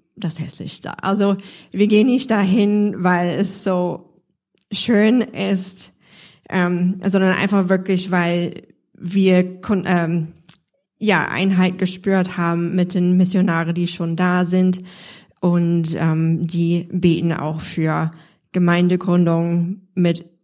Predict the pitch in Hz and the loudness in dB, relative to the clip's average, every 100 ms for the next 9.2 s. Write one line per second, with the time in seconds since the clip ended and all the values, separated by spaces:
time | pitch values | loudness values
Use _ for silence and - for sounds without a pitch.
0 | _ _ - 196 185 170 175 - 180 170 | _ _ -2 2 4 4 0 2 0 2
1 | 165 165 165 170 170 185 190 175 170 170 | 0 0 -2 -2 -2 2 4 4 2 -2
2 | 165 170 - 160 160 - - - 160 156 | -2 -4 -4 -6 -6 -6 -8 -2 -2 0
3 | 165 160 165 151 - 160 151 160 160 160 | -2 -2 -4 -6 -6 -4 -4 -6 -6 -6
4 | 160 180 185 185 185 170 - - - - | -2 2 4 4 2 -2 -8 -20 -20 -20
5 | - - _ _ 175 165 160 156 - 165 | -20 -20 _ _ 2 4 2 0 2 2
6 | 160 165 151 - _ _ 160 185 170 139 | 4 2 -2 -8 _ _ -4 -2 -2 -4
7 | - - - - 151 147 139 156 - _ | -4 -6 -8 -6 -6 -6 -8 -10 -14 _
8 | _ _ _ - 170 160 - - - - | _ _ _ 2 2 2 -2 -6 -6 -8
9 | - | -12